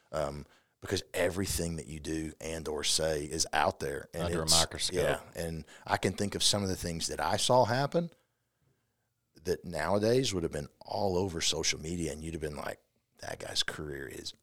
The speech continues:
Speaker 1: over." And so, um, it's just, it's interesting. It's interesting to see the difference, but really, realistically, they face the same, the same struggles, the same realities that we face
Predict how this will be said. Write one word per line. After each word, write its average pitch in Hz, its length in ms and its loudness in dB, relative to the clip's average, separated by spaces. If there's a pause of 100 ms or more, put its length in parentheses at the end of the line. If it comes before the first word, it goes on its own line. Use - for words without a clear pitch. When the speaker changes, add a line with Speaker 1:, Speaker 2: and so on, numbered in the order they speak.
(160)
Speaker 1:
over." 55 520 -6 (200)
And 85 260 -4
so, 82 440 6 (320)
um, 76 420 -2 (840)
it's - 160 6
just, - 420 6 (880)
it's - 120 0
interesting. 78 420 2
It's 80 160 -4
interesting 104 320 0
to 87 80 -2
see - 140 2
the 82 60 -4
difference, - 220 -6
but 92 160 -12
really, 107 380 6
realistically, 101 720 2
they 82 300 2
face - 440 0
the - 160 -6
same, 82 760 2 (460)
the - 60 -14
same 101 380 6
struggles, 76 420 0
the 78 60 -4
same 85 300 0
realities 73 480 -2
that - 120 -4
we 80 160 -12
face 76 380 -4